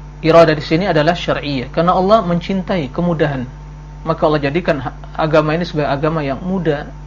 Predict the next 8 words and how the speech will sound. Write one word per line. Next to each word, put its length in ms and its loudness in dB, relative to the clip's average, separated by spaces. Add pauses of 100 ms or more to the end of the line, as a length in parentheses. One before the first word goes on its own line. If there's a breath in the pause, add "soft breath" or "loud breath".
(100)
dilaksanakan, 880 -4
bisa 320 -6
dikerjakan. 960 0 (920)
Itu 160 -2
yang 160 2
Allah 160 2
inginkan. 320 2 (1040)
Ya. 160 -6